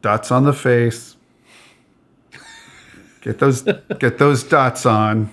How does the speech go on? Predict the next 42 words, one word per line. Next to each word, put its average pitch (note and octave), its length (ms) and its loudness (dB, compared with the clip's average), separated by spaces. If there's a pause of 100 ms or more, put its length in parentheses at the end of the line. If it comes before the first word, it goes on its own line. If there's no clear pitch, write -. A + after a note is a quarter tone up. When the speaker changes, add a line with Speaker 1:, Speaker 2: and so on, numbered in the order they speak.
(880)
Speaker 2:
Yeah, D3+ 160 0
so F3+ 140 2
I'm F#3+ 60 2
more A3 160 4
optimistic F#3+ 480 0
about C3+ 260 2
that C#3 220 4
show. A2 520 0 (220)
It D#3+ 100 -4
feels G#3 300 4
like G3 160 4
it's E3 160 -2
a C#3 60 2
big D3 320 2
leap C3+ 480 0 (160)
to, D3+ 100 -4
like, C3 340 0 (760)
want B2+ 480 -2
this C3+ 280 -4
animated C3 460 0
story B2+ 260 -2
to B2 60 -2
be A2+ 120 0
wrapped A2+ 320 0
up A2+ 160 -4
in A2 120 0
the, G2+ 280 -4
again, A2+ 340 -4 (140)
live A2+ 480 0
action, A2 580 -2 (480)
um, G2 540 -2
Speaker 1:
<laughs> - 0 -
Speaker 2:
show D3 340 2
that B2 160 0
they're A2 100 0
doing. G2 460 -2 (280)
That A2+ 220 -6
feels C#3 220 2
like C3+ 140 0
that's A2+ 180 -4
a A2+ 60 -4
big A#2 500 -2